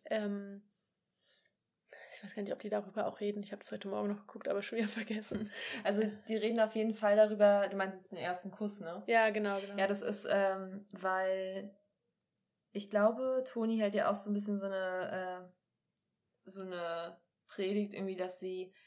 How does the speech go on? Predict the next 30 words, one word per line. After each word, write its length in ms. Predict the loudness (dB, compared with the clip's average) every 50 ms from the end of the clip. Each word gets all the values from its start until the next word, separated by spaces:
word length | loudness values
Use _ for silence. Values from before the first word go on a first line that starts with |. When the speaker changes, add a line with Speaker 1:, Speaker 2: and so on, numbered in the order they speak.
| _ _ _ _ _ _ _ _ _ _ -8
Speaker 2:
ähm, 460 | -6 -4 -4 -4 -6 -8 -10 -12 -14 -16 _ _ _ _ _ _ _ _ _ _ _ _ _ _ _ _ _ _ _ -6 -6
irgendwie 300 | -6 -4 -2 0 0 0
auch 140 | 0 0 -2
immer 340 | -2 0 2 2 2 2
nur 320 | 0 -2 -2 0 -2 0 0
darauf 400 | 0 0 0 0 -2 -2 -2 -4
achtet, 400 | -6 -6 -6 -6 -10 -10 -8 -6
was 160 | -6 -6 -4
anderen 360 | -4 -2 -2 0 -2 -2 -4
Leuten 280 | -4 -6 -6 -6 -8 -10
gefällt 420 | -10 -10 -10 -8 -8 -8 -8 -8
oder 200 | -6 -4 -4 -4
so 160 | -4 -4 -4
und 180 | -4 -2 0 0
dass 160 | -2 -2 -4
sie 80 | -4 -2
jetzt 240 | -2 -2 -2 -2 -2
eigentlich 280 | -2 -2 -2 -2 -4 -2
so 100 | -2 -4
frei 380 | -4 -4 -2 0 0 2 2
ist 200 | 0 -2 -4 -4
und 80 | -6 -6
auf 100 | -6 -6
dieser 260 | -6 -4 -2 -2 0
Insel 320 | 2 2 4 4 4 2
und 100 | 0 -4
machen 240 | -6 -8 -10 -10 -12
könnte, 300 | -8 -8 -8 -8 -8 -8
was 180 | -8 -8 -10 -10
sie 420 | -10 -10 -10 -10 -12 -14 -16 -20